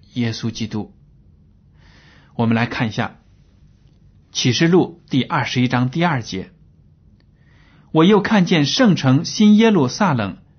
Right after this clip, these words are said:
由上帝那里从天而降，预备好了，就如新妇装饰整齐，等候丈夫。”这句经文呢，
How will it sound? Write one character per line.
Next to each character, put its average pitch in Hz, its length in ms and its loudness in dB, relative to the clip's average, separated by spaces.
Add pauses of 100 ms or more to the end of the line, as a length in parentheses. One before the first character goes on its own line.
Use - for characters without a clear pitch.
(240)
由 147 200 2
上 170 320 2
帝 160 120 0
那 147 180 0
里 117 160 0
从 143 340 -2
天 208 240 0
而 117 220 -4
降， - 340 -6 (320)
预 185 160 4
备 135 140 2
好 - 260 -8
了， 107 260 -12 (720)
就 202 160 4
如 143 180 4
新 233 340 2
妇 165 360 -4 (220)
装 180 240 2
饰 156 160 -4
整 101 220 -8
齐， - 420 -10
等 98 160 -10
候 101 220 -10
丈 107 220 -12
夫。” - 360 -12 (1500)
这 254 140 2
句 151 140 2
经 147 200 0
文 113 140 0
呢， 117 200 -4